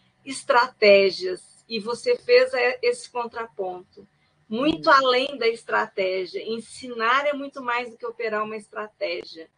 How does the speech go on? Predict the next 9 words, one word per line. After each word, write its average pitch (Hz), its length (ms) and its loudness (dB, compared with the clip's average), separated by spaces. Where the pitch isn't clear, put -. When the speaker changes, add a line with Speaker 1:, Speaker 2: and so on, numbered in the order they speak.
Speaker 1:
Então, 196 120 -8
a 208 40 -4
gente 214 300 -10
fala 220 300 0
em 220 120 -4
inovação. 202 840 -6
Então, 202 240 -12
você 220 400 -8
traz 247 400 0